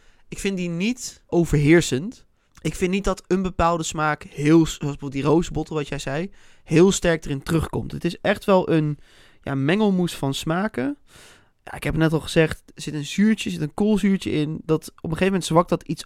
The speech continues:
af. Ik heb gezegd dat in de nasmaak dat bittere iets meer terugkomt. En ik moet wel zeggen dat dit biertje het voor mij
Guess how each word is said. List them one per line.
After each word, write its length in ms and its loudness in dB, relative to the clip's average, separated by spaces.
af. 540 0
Ik 140 -2
heb 120 0
gezegd 280 0
dat 80 -4
in 100 -6
de 80 -2
nasmaak 600 -4
dat 200 -20
bittere 420 0
iets 180 -8
meer 160 -4
terugkomt. 640 -6
En 120 -2
ik 80 -2
moet 220 -4
wel 180 0
zeggen 300 -6
dat 120 -8
dit 180 -8
biertje 300 -4
het 100 -20
voor 200 -6
mij 500 -2